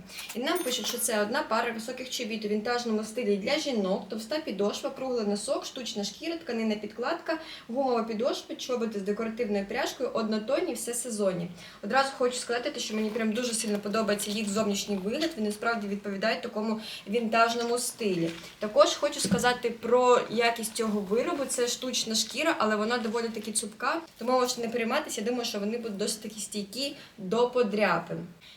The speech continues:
Чоботи не мають жодного запаху, це також дуже приємно. І також вони мають елементи декору в вінтажному стилі. Це ось такі от ремінці і пряжки.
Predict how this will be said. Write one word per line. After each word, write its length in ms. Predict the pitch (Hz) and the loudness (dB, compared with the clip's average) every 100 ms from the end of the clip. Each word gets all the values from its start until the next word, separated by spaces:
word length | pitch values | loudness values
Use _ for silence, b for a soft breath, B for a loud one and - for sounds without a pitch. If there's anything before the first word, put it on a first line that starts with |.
| - | 0
Чоботи 360 | 294 285 240 | 4 4 4
не 140 | 226 226 | 2 6
мають 300 | 220 214 196 | 8 6 6
жодного 440 | 233 233 208 208 | 2 4 2 2
запаху, 500 | 185 214 233 320 294 | 4 4 4 2 -4
це 160 | - 240 | -2 -2
також 340 | - - 294 | 0 2 2
дуже 300 | 208 240 220 | 4 2 2
приємно. 580 | 208 202 185 233 311 320 320 B - | 0 0 2 2 2 0 0 B 0
І 80 | |
також 360 | 302 294 254 - | 2 2 2 2
вони 200 | 214 247 | 0 0
мають 340 | 247 226 214 214 | 4 4 4 2
елементи 480 | 214 226 254 247 202 | 0 2 0 0 0
декору 640 | 208 202 - 247 330 320 | 2 0 4 4 4 4
в 20 | |
вінтажному 600 | 220 208 220 220 208 208 | 2 2 2 4 4 2
стилі. 400 | 202 - 294 339 | 0 -2 -2 -2
Це 200 | - 220 | 0 -2
ось 80 | 220 | -2
такі 300 | 214 233 226 | -6 0 0
от 80 | 208 B B - | 0 B B 2
ремінці 480 | 226 247 247 240 254 | 6 6 4 0 -4
і 180 | - - | -4 -4
пряжки. 680 | 220 233 320 349 - 330 | 0 4 4 2 -2 -4